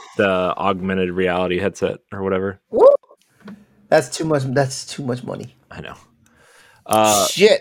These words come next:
Speaker 2: I was supposed to play the lottery tonight. Damn.
Speaker 1: speaking of not, speaking of too much money,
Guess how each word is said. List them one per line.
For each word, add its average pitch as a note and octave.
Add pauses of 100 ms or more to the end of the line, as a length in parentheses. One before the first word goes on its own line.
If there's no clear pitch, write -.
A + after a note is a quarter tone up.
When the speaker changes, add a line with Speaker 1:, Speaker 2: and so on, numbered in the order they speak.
Speaker 2:
I C#3+
was D3+
supposed E3
to -
play F#3
the D#3
lottery A3
tonight. D3
Damn. G3+ (220)
Speaker 1:
speaking C3+
of G#2+
not, B2
speaking D3+
of G2+
too C3+
much A2+
money, F#2